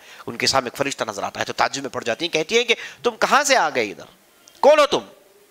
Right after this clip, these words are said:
तो जिब्राइल कहते हैं कि हम अल्लाह की तरफ से आपके पास भेजे गए हैं, हमें हुक्म है कि तुम्हारे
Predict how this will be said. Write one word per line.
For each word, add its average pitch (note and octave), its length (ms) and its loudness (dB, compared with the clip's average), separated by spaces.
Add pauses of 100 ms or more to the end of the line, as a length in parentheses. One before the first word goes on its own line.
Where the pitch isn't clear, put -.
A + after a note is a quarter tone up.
(1080)
तो B2 100 -2
जिब्राइल C3 340 0
कहते B2 260 -2
हैं F3+ 120 -2
कि F3+ 100 -2
हम C#3+ 200 -4
अल्लाह C#3 240 -2
की B2+ 120 -8
तरफ A#2+ 180 -6
से A2 120 -4
आपके G#2+ 200 -12
पास A2 180 -4
भेजे A2+ 260 -2
गए C#3 140 2
हैं, F#3 140 -4
हमें D#3+ 300 -2
हुक्म A3 340 0
है E3 140 2
कि E3+ 120 0
तुम्हारे C#3 400 0